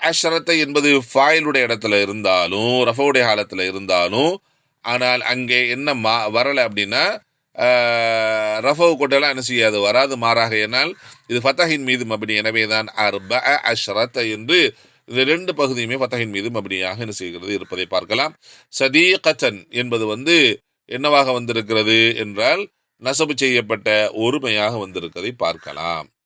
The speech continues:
அப்ப இப்படித்தான் நாம என்ன செய்யணும்னா, அதுக்கான உ-, உதாரணங்களை,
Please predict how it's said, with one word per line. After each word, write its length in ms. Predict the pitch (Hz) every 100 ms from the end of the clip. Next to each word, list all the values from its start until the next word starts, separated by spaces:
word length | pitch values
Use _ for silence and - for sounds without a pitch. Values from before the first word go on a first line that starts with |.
| _ _
அப்ப 160 | 131
இப்படித்தான் 640 | 151 170 202 175 131 151 165
நாம 220 | 139 131
என்ன 140 | 127 135
செய்யணும்னா, 520 | 131 110 98 107 156 220 _ _ _ -
அதுக்கான 640 | 131 131 131 135 139 127
உ-, 440 | 110 - 117 110
உதாரணங்களை, 1080 | 110 123 139 135 113 107 101 101 113 120 120